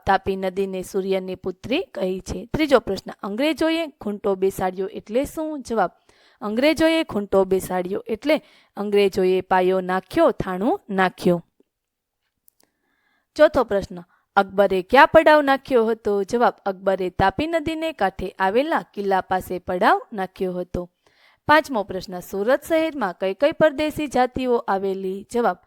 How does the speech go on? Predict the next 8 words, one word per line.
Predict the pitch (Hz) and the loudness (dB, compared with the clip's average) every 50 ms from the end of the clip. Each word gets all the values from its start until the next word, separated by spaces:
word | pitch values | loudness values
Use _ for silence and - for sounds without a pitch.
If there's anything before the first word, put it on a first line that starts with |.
| _ _ _ _ _ _ | _ _ _ _ _ _
સુરત | - - 208 196 185 196 185 180 _ - - | -6 -2 -2 0 0 -2 -4 -4 _ -8 -4
શહેરમાં | 202 185 196 220 226 226 202 180 - - | -2 -2 0 -2 -2 -2 -4 -4 -2 2
આ | - 262 | 4 4
પરદેશી | 302 - 320 311 285 269 311 311 285 - 277 262 | 4 6 4 4 4 2 -4 -4 -4 -4 -6 -4
જાતિઓ | - 214 190 185 - - 185 185 208 285 349 - - | -2 -2 -2 -2 -4 -4 -4 -2 0 0 0 -2 -2
આવેલી, | 196 185 175 180 175 180 175 180 - _ _ _ _ _ | -4 -4 -4 -6 -8 -8 -10 -12 -14 _ _ _ _ _
ફિરંગી, | - 208 196 190 190 185 185 180 208 269 359 - _ - | -4 -2 0 0 0 -2 -2 -4 -4 -4 -6 -6 _ -10
અંગ્રેજ, | 214 196 190 185 185 208 269 339 | -8 -8 -4 0 2 2 2 2